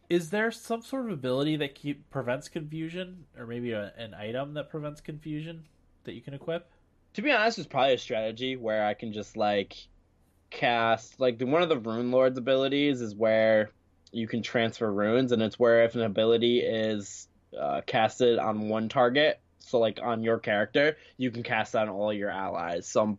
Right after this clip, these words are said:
Speaker 2: there's probably something I can do with that.
Speaker 1: Okay.
Speaker 2: Um, I just gotta really sit down and, like, look at these builds and really kinda dissect it and see what's going on.
Speaker 1: Yeah.
Speaker 2: Um, and that's probably what I'll do. I've put in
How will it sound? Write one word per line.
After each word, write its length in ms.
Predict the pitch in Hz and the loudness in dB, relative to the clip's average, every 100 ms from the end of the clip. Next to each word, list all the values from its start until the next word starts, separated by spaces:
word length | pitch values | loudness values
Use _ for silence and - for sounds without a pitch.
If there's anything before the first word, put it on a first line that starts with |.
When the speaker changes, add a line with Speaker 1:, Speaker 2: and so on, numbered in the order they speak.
| - | 0
Speaker 2:
there's 200 | 131 120 | -2 0
probably 500 | 180 160 147 131 120 | 2 2 4 2 2
something 300 | 123 104 110 | 0 -2 -2
I 100 | 104 | -2
can 140 | 110 | -4
do 140 | 95 | -4
with 160 | 90 - | -4 -4
that. 300 | 69 67 - _ _ 110 | -4 -4 -6 _ _ -16
Speaker 1:
Okay. 280 | 113 95 98 _ _ _ _ _ | -12 -12 -12 _ _ _ _ _
Speaker 2:
Um, 400 | - 78 73 64 - _ _ _ _ _ _ _ - | -4 0 0 -2 -12 _ _ _ _ _ _ _ -4
I 80 | 160 | 0
just 100 | 175 | 2
gotta 140 | 262 240 | 4 6
really 180 | 226 | 4
sit 220 | 147 151 - | 4 -2 0
down 320 | 123 123 131 | 2 4 2
and, 100 | 120 | -2
like, 220 | 117 107 | -4 -4
look 220 | 110 110 | -6 -4
at 440 | 117 104 107 104 - | -4 -2 -4 -6 -6
these 180 | 113 104 | -6 -4
builds 480 | - 101 98 98 | -2 2 2 0
and 200 | 101 98 90 - | -6 -6 -8 -6
really 260 | 90 90 | -4 -2
kinda 260 | 92 98 92 | -2 -2 0
dissect 540 | 95 92 - 87 - | 2 2 2 -2 0
it 80 | 90 73 | -2 0
and 100 | 92 | -2
see 140 | 90 | -4
what's 140 | 87 | -4
going 240 | - 82 87 | -2 0 0
on. 280 | 85 87 110 - | 0 -2 -4 -12
Speaker 1:
Yeah. 200 | 104 98 - - - - - - _ | -12 -12 -14 -20 -20 -20 -20 -20 _
Speaker 2:
Um, 380 | 64 67 69 73 | 0 2 0 2
and 120 | 113 | 4
that's 180 | 113 110 | 4 2
probably 260 | - 107 95 | 2 4 6
what 100 | 95 | 6
I'll 120 | 95 | 4
do. 360 | 92 95 98 92 | 0 0 0 0
I've 380 | - 190 233 - | 0 2 2 0
put 320 | - 151 135 | 2 4 4
in 520 | 131 123 117 110 107 | 2 0 0 -6 -10